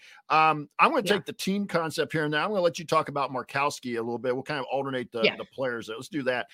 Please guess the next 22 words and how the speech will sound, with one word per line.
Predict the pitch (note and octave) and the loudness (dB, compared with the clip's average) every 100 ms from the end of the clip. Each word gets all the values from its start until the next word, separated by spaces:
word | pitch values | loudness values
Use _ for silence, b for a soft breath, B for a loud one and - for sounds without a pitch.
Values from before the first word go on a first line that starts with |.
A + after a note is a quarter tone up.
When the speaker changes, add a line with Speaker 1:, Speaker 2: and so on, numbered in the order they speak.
| B B - | B B 0
Speaker 1:
Um, | D3 C#3+ C#3 - B2+ | 2 2 -2 -8 0
Speaker 2:
Okay. | B3 | 0
Speaker 1:
team-wise, | C#4 G3+ D3+ C#3+ | 2 2 4 2
Nebraska's | C#3+ D3 C3 E3 G3 F#3 D3+ | -2 -6 -2 -2 -2 -4 -2
averaging | D#3+ D#3 C#3 | 0 -2 -4
seventy-eight | - F3 F3 F3+ | -2 0 0 -2
and | D#3 | -4
a | C#3 | -4
half | D3 C#3+ | -4 -4
a | B2+ | -4
game. | B2 A#2+ G#2+ | -4 -4 -4
They're | A2 | -4
seventh | - D#3 E3+ E3+ | -2 2 2 0
in | E3 | -6
the | |
Big | C3 C#3 A#2 | -2 -2 -2
Ten. | C3 A#2 A2 B B - | -4 -4 -8 B B -4
They | C3+ | -2
give | B2+ F#3 | 0 2
up | F3+ - | 4 2
sixty | - G#3+ E3+ F3 | -2 -6 -6 -8
point | - D#3+ B2+ | -4 -4 -4